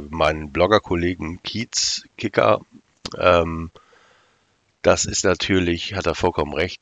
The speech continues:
die, äh, Schadstoffbelastung ist bei jedem Osterfeuer größer als bei so einer Pyroshow. Zumal der Wind aus Osten, äh, das alles sehr, sehr, sehr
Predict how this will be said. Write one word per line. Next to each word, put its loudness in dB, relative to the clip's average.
die, -6
äh, -2
Schadstoffbelastung 0
ist -6
bei 0
jedem -4
Osterfeuer 2
größer 0
als -2
bei 0
so 0
einer 0
Pyroshow. 0
Zumal 2
der 2
Wind 2
aus -2
Osten, -6
äh, 2
das -2
alles -4
sehr, -2
sehr, -6
sehr -4